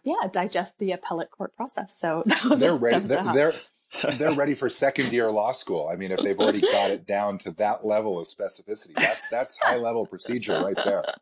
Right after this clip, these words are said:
Speaker 1: <laughs> That's right.
Speaker 2: All right,
Speaker 1: That's
Speaker 2: that,
Speaker 1: right.
Speaker 2: that's a pretty good, that's a pretty good standard that, uh, Julian has set for us, Mike. Can, can you top it, or, or whatever the opposite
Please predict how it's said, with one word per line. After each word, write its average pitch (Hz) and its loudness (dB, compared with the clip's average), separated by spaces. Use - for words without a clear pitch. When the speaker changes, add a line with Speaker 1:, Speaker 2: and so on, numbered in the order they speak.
Speaker 1:
<laughs> 403 -4
That's - -2
right. 185 4
Speaker 2:
All - 4
right, 233 4
Speaker 1:
That's 180 0
Speaker 2:
that, 190 -2
Speaker 1:
right. 175 -2
Speaker 2:
that's 139 0
a 139 2
pretty 165 4
good, 143 2
that's 202 2
a 190 0
pretty 175 4
good 135 0
standard 127 2
that, 101 -2
uh, 98 4
Julian 107 0
has 98 -2
set 107 2
for 90 0
us, - -2
Mike. 90 -2
Can, 98 -8
can 110 -4
you 117 2
top 120 2
it, 123 2
or, 98 0
or 92 0
whatever 98 -4
the 95 0
opposite 95 2